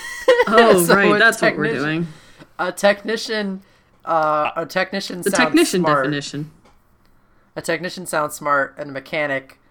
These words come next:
Speaker 2: a mechanic is still smarter than you, but sounds dumb while doing it.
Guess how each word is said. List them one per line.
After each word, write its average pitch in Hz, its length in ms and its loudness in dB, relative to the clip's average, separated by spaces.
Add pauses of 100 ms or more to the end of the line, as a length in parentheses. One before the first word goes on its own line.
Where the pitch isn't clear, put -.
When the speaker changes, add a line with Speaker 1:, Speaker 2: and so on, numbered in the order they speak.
(360)
Speaker 2:
a 170 120 -4
mechanic 226 380 -4
is 170 120 -6
still 180 180 -4
smarter 160 380 -2
than 147 140 -6
you, 139 200 -6
but 147 200 -10
sounds 147 460 -6
dumb 131 340 -8
while 127 240 -6
doing 139 440 -18
it. - 160 -20